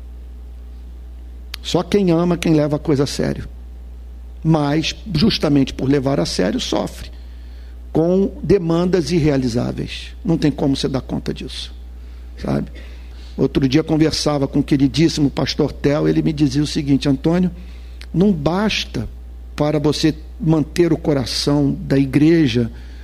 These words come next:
com o, o ministro do evangelho, que você esteja na, ao lado das pessoas nos seus momentos mais difíceis. Você também tem que <laughs> estar ao lado delas nos seus momentos mais felizes. Se você faltar,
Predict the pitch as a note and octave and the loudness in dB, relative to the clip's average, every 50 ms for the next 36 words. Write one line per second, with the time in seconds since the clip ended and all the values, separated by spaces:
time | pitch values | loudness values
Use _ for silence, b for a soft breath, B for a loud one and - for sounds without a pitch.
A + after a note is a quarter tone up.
0 | B B B B B B B B B B B B B - - - - E3 D#3+ D#3+ | B B B B B B B B B B B B B -14 -6 0 2 2 4 4
1 | D3 C#3+ E3+ - - - - D#3 C#3 C#3 C#3 C#3 C3+ D3+ E3+ E3+ E3 - E3+ D3 | 4 4 2 0 -2 0 2 2 4 6 6 8 8 8 6 6 4 2 0 2
2 | C3 C#3+ C3+ A#2+ B2+ B2 A#2+ G#2+ C#3+ E3+ G3 F#3+ - - - - E3 E3 D#3+ - | 2 2 4 4 4 4 4 4 4 4 4 2 0 0 0 2 2 2 2 2
3 | - F#3 E3 - - - E3+ E3+ F#3+ F3+ G3+ F#3+ F#3 F3 D#3 - - - G3 G#3+ | 2 2 2 0 2 4 4 4 4 4 2 2 2 0 -2 -4 -10 -12 -12 -10
4 | A#3 A#3 - - F3 E3 D#3+ D#3+ E3 F3+ F3+ E3 E3+ E3 D3+ - - D#3+ C#3 - | -12 -8 -4 -2 0 4 4 4 4 2 0 0 0 0 0 2 2 0 0 2
5 | - F#3 F3+ F3 F#3 D#3+ - - E3 E3+ F3+ D#3+ D3+ E3+ - - E3 D#3+ - - | 2 4 4 4 4 2 2 0 2 2 0 0 0 -2 -2 -4 -4 0 0 2
6 | - D3 G3 - - - F#3 G#3 - - - - - - - - b b b b | 2 2 0 -2 0 2 2 2 2 0 -4 -4 -6 -6 -10 -12 b b b b
7 | b b b b b b b - - - - - - G#3+ - G#3+ F#3+ F3+ G3 A#3 | b b b b b b b -14 -14 -12 -4 -2 0 2 2 2 2 2 0 0
8 | A3+ - B2 G#2+ - - - - - - - - - - G#3 - F3 F3 F3+ F3 | 0 2 2 2 2 0 -2 -4 -2 0 0 0 2 0 0 2 2 2 2 0
9 | D#3 C#3+ D3 F3 F#3 G3 G3 F#3 E3 - G3 G3 E3 F#3+ F#3 F3 D#3+ D#3+ F3 F#3 | -2 0 0 2 2 2 2 0 0 0 2 2 2 0 0 2 2 2 2 2
10 | G3 - - A3+ G3+ - - - - - A#3 F#3+ G#3 G#3+ - - A3+ G#3+ G3 G#3+ | 0 0 0 -2 -2 -2 -4 -8 -4 0 2 2 2 0 0 0 0 2 4 4
11 | A3 A3 G3 E3+ F#3+ - - - - B B B B B B B B B B - | 4 4 2 -2 -4 -6 -8 -10 -14 B B B B B B B B B B 0
12 | - B3 A3+ A#3 A3 - - A#3+ A#3+ - - F#3 E3+ F3 F3 - E3+ F#3 A3+ A#3 | 2 2 4 4 2 2 2 0 0 2 0 -2 -2 -2 -2 -2 0 0 0 -2
13 | A3 - | -4 -8